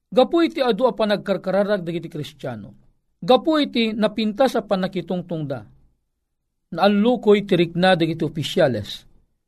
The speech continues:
ket pinalubosan da nga rod ida. Kastoy nga rod ti napasamak. Digitoy nga grupo dagiti Kristiyano, napanda idjay nga lugar, nga agdindinamag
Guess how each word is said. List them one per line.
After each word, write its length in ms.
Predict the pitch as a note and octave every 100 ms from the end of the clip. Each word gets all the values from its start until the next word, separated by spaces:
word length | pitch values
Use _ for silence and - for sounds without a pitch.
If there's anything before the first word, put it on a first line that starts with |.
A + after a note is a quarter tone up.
| _
ket 240 | - G3+
pinalubosan 800 | G3+ F#3 F3+ E3+ C#3+ F3+ F#3 F3+
da 160 | D3+ D3
nga 80 | D3
rod 240 | D3 C#3
ida. 240 | - A#2+ A2 - _ _ _ _ _ _ _ _
Kastoy 340 | C3 - C#3
nga 80 | C#3
rod 160 | D3+ E3
ti 80 | F#3+
napasamak. 560 | G3 G3 A#3 G3+ C3 - _ _ _ _ _ _ _ _ _ -
Digitoy 480 | C#3+ C#3 C#3+ G3+
nga 80 | G3
grupo 560 | D3+ D3+ G#3+ G#3+ A3 G#3
dagiti 320 | F3 E3+ E3
Kristiyano, 800 | G3+ E3 - G3+ F#3 C3+ B2+ C#3 - - _ _ _ _
napanda 720 | G3 G3 D#4+ D4 F3+ E3+ F#3 G3+ - _ _
idjay 720 | D#3+ D3+ C4 A3 F#3+ G3 G#3+ - _ - _ -
nga 80 | B3+
lugar, 400 | C#4+ D#4 C#4 - - _ _ _ _ _ _
nga 400 | B2 G#3+ B3 G#3+
agdindinamag 880 | E3+ G3 E3+ F3+ A3 A3 A3 A3